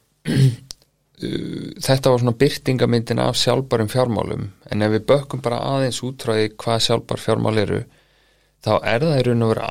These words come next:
allt sem hefur áhrif á það hvernig, eh, peningar færast yfir í grænt, þú veist, þetta, þannig að þetta er svona reallocation of capital.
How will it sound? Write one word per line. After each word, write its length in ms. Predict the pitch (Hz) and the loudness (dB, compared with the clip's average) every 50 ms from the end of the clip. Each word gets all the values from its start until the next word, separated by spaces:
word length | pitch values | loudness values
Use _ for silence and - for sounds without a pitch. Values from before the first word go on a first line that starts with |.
| 120 | -2
allt 260 | 143 - - - - | -2 -4 -6 -6 -4
sem 160 | - 131 123 120 | -2 -2 0 0
hefur 260 | 117 117 113 107 92 | 0 0 0 2 2
áhrif 400 | 104 120 143 147 147 - 139 127 | 2 2 2 2 -2 -4 -4 0
á 120 | 120 120 123 120 - | 0 0 0 0 -2
það 260 | - 117 113 117 123 - - _ _ _ _ _ _ _ _ _ _ _ _ _ _ _ _ _ _ _ _ _ _ _ _ _ _ _ _ _ _ _ _ _ _ _ _ _ _ _ - | -2 -2 0 -2 -2 -4 -8 _ _ _ _ _ _ _ _ _ _ _ _ _ _ _ _ _ _ _ _ _ _ _ _ _ _ _ _ _ _ _ _ _ _ _ _ _ _ _ -6
hvernig, 580 | - 117 120 120 - - 113 110 120 135 135 - _ _ _ _ _ - | -2 0 0 0 0 0 0 0 0 0 -2 -8 _ _ _ _ _ -6
eh, 260 | 107 104 107 107 101 - - _ _ _ - | -4 -2 -2 -2 -4 -4 -6 _ _ _ -6
peningar 520 | - 135 131 139 143 139 131 131 117 113 | 0 2 4 4 4 4 2 2 0 -2
færast 840 | - - - 123 117 120 113 - - - - - _ - - - - - _ _ _ - | -2 -2 -2 0 2 2 2 0 -2 -4 -4 -6 _ -14 -18 -18 -18 -20 _ _ _ -8
yfir 340 | - 110 113 113 107 107 101 | -4 -2 -2 -2 -2 -2 -2
í 120 | 101 101 101 | -4 -4 -6
grænt, 320 | - - 98 90 - - - | -6 -6 -6 -6 -6 -12 -20
þú 120 | - - 104 | -18 -16 -16
veist, 140 | - - - | -12 -10 -10
þetta, 180 | 98 98 - | -10 -8 -6
þannig 160 | 101 101 101 98 | -4 0 0 0
að 40 | 101 | 0
þetta 120 | 101 101 | 0 0
er 60 | 92 | -2
svona 180 | 104 104 101 101 | 0 0 2 2
reallocation 840 | 117 120 120 120 117 117 113 110 - - 117 110 104 - - 104 98 | 2 2 2 2 2 0 -2 -4 -4 -2 -2 -2 -2 -2 -4 -6 -6
of 140 | 101 - - | -8 -10 -8
capital. 460 | - 104 98 - - - - - - | -4 -4 -4 -4 -6 -12 -14 -14 -14